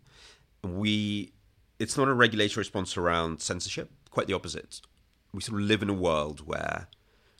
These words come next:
we don't understand how the information environment around us is shaped, whether it's the bots and the troll armies and the cyber militias that you and I talked about, whether it's the kind of dark ads that we saw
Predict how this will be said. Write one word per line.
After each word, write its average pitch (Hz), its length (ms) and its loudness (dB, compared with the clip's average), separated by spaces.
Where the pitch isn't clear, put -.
we 101 100 -2
don't 95 200 4
understand 90 400 -2
how 90 80 -8
the 85 120 -4
information 82 540 -8
environment 82 460 -6
around 82 240 -8
us - 140 -10
is - 60 -12
shaped, - 360 -14
whether 87 180 -8
it's 85 120 -12
the - 80 -10
bots - 360 -2
and 95 80 -6
the 90 60 -8
troll 95 320 -2
armies 92 360 -2
and 82 80 -10
the - 40 -6
cyber 92 320 0
militias 87 480 -4
that - 180 -14
you 92 120 -8
and 82 100 -6
I 82 40 -6
talked 78 280 -10
about, - 260 -8
whether 98 320 6
it's - 80 0
the 110 80 -2
kind 101 140 2
of 80 140 -6
dark 98 300 4
ads 85 320 0
that - 100 -6
we 87 100 -8
saw 80 600 0